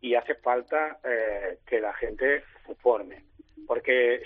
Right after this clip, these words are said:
si no sería más de lo mismo, y hay un porcentaje muy alto de personas que a lo mejor no entienden que a través de la formación, eh, llega en la excelencia, currando mucho, trabajando mucho, como dice, como dice Joaquín, eso no lo podemos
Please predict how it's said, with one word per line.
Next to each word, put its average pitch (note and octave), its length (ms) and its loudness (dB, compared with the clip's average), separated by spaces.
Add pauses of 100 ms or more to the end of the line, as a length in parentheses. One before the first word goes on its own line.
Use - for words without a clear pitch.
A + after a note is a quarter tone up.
si C3+ 100 -2
no D3 160 -2
sería D#3+ 320 0
más C3 360 -4
de A#2 140 0
lo G#2+ 120 0
mismo, A#2 380 -4
y G#2+ 80 0
hay C3+ 120 2
un C#3+ 120 -8
porcentaje B2+ 640 -4
muy C#3 300 -4
alto D3+ 280 0
de C3 120 -2
personas C3 500 -4 (320)
que C3+ 60 2
a - 20 6
lo A2+ 80 -2
mejor B2+ 340 -2
no C3 160 -2
entienden A#2+ 640 -2 (400)
que A#2 180 4
a G#2 60 -2
través B2 360 0 (280)
de C3 140 2
la G2 120 -4
formación, C3 720 -2 (220)
eh, A2+ 520 4 (140)
llega C3 540 2
en A2+ 120 -2
la G2+ 60 2
excelencia, G2 560 -6
currando F3 420 0
mucho, F#3 280 -4
trabajando C3 460 -2
mucho, A2+ 360 -6 (320)
como A#2 200 0
dice, A2+ 720 2
como A2+ 240 -2
dice A2+ 280 -2
Joaquín, C#3 480 -4
eso D3+ 240 0
no C3 240 0
lo A#2+ 120 0
podemos A2 420 -2